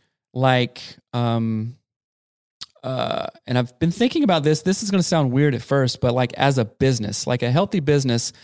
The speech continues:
has these things in place. And sometimes they have meetings when they have to have meetings, but they do that for the greater good of the thing, right? So, uh, like, things like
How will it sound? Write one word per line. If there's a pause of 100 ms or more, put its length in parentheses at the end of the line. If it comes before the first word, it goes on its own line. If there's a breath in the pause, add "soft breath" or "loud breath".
(240 loud breath)
has
these
things
in
place. (340 soft breath)
And
sometimes
they
have
meetings
when
they
have
to
have
meetings, (220 loud breath)
but
they
do
that
for
the
greater
good
of
the
thing,
right? (180 soft breath)
So, (360 soft breath)
uh,
like,
things
like